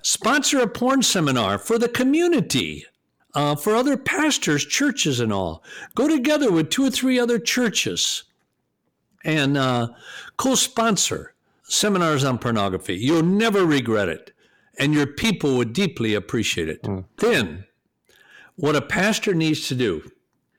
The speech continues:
Speaker 1: and you can do this on Sunday mornings in a very cautious way, the best way to deal with porn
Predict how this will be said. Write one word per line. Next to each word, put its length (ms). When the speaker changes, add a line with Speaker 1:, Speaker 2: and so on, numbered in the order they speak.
Speaker 1:
and 120
you 80
can 160
do 160
this 280
on 100
Sunday 360
mornings 600
in 180
a 40
very 480
cautious 520
way, 420
the 100
best 320
way 160
to 140
deal 240
with 180
porn 540